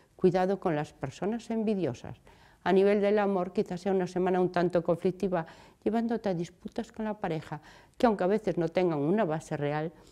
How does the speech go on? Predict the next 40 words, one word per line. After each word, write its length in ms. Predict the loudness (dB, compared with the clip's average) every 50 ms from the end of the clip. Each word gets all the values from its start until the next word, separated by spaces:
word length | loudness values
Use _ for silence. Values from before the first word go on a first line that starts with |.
| -20 -20 -20 _ _ _ _ _ _ _ -20 -20 _ _ -20 -14 -4 -2
te 120 | -2 -2
pueden 380 | 0 0 0 2 4 4 2 2
ocasionar 640 | 0 -2 -4 -6 -6 -6 -4 -2 -2 -2 -4 -6 -6
ciertos 440 | 0 0 0 0 0 -2 -8 -8 -8
quebraderos 600 | -6 -6 -4 -4 -4 -4 -4 -2 -2 0 0 0
de 80 | -2 -2
cabeza. 360 | 0 0 -2 -2 -4 -8 -16 -20 -20 -20 -20 -20 _ _ -8
Intentar 480 | -8 -6 -2 -2 -2 -2 -2 -6 -4 -4
ver 180 | -6 -4 -2
la 140 | -2 -2 -2
realidad 480 | -2 -4 -2 -2 -2 -2 -2 -4 -6 -8 -10 -12 _ 2
y 60 | 4
luchar 360 | 4 4 4 2 -4 -10 -8 -6
con 180 | -4 -4 -2
todas 280 | 0 0 0 0 0 -2
vuestras 320 | -4 -6 -6 -8 -16 -10
fuerzas 400 | -6 -6 -4 -4 -4 -6 -8 -8
para 220 | -6 -4 -4 -4 -2
que 100 | -2 -2
entre 240 | -2 0 -2 -2
la 80 | -2 -2
paz 260 | -2 -2 -4 -4 -4
y 60 | -4
la 100 | -6 -6
armonía 380 | -6 -6 -6 -6 -4 -4 -4 -4
en 100 | -4 -4
vuestra 300 | -4 -6 -6 -6 -6 -6
vida. 340 | -4 -4 -6 -6 -8 -10 -12 -14 -20 -20 -20 -20 -20 -18 -4 2
A 100 | 4 6
nivel 380 | 8 8 6 6 4 0 -2 -4 -6 -6
económico, 720 | -6 -4 -2 0 0 2 2 2 2 2 0 -2 -2 -2
como 220 | -2 -2 -2 -2
sois 240 | -2 -2 -2 0 0
un 80 | -2 0
gran 240 | 0 0 0 0 -2
negociador 800 | -4 -4 -4 -2 -2 -4 -4 -4 -4 -4 -2 -2 -4 -4 -6 -10 -20 -20 -20 -20 -20 -20 _ _
y 160 | 0 2 4
lo 140 | 4 6 6
llevéis 340 | 4 4 4 4 4 4 4
dentro, 440 | 2 2 2 2 0 -2 -4 -6